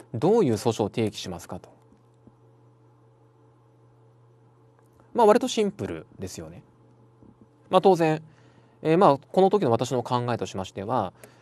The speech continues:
えー、壺を勝手に売られたわけで、今Cが持ってるわけなんで、まあ、当然、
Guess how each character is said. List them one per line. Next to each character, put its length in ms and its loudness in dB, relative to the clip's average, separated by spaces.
え 340 -2
ー、 200 0
壺 160 4
を 40 0
勝 160 -2
手 180 -4
に 100 -2
売 120 0
ら 80 4
れ 80 2
た 140 -2
わ 80 0
け 100 -8
で、 220 -6
今 140 -2
C 240 -2
が 80 -2
持 100 -2
っ 20 -6
て 120 -18
る 60 -14
わ 60 -12
け 80 -14
な 120 -14
ん 80 -18
で、 180 -20
ま 80 2
あ、 40 4
当 140 4
然、 320 -2